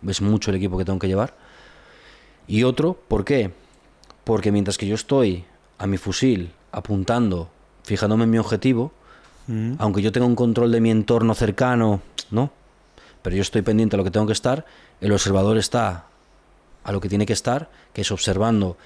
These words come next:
Speaker 1: y dándome correcciones, o pasándome información que yo no estoy viendo a lo mejor, y es necesario la figura de un tercer hombre para darnos seguridad inmediata.
Speaker 2: Vale.
Speaker 1: Porque si no, digamos que estás vendido.
Speaker 2: <clears throat>
Speaker 1: Te
Speaker 2: Claro.
Speaker 1: pu-, te pueden venir por la espalda y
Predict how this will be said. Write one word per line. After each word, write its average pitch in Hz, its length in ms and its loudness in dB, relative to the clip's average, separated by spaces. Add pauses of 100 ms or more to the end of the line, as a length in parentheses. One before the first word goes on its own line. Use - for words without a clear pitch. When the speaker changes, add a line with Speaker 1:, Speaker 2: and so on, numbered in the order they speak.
(140)
Speaker 1:
y 98 60 -12
dándome 98 260 0
correcciones, 123 640 -2 (2000)
o 101 100 -2
pasándome 107 360 2
información 101 680 0
que 95 100 -2
yo 95 80 2
no 104 60 2
estoy 101 200 0
viendo 104 220 4
a - 20 4
lo 92 80 4
mejor, 110 320 0 (760)
y 92 920 2 (600)
es 107 120 0
necesario 113 440 2
la 113 80 2
figura 107 280 2
de 104 80 2
un 98 100 0
tercer 101 300 -2
hombre 113 300 0 (380)
para 92 180 0
darnos 92 260 -2
seguridad 90 400 -4 (480)
inmediata. 92 380 0
Speaker 2:
Vale. 101 240 -4 (500)
Speaker 1:
Porque 82 160 -12
si 92 100 -6
no, 92 80 -2
digamos 92 300 -2
que - 80 -6
estás 92 180 -6
vendido. 92 300 -4
Speaker 2:
<clears throat> 135 300 0
Speaker 1:
Te 98 80 0
Speaker 2:
Claro. 101 240 0
Speaker 1:
pu-, - 80 -18
te 101 120 -2
pueden 98 200 2
venir 101 180 2
por 104 100 0
la 98 60 2
espalda 113 380 0
y 95 360 0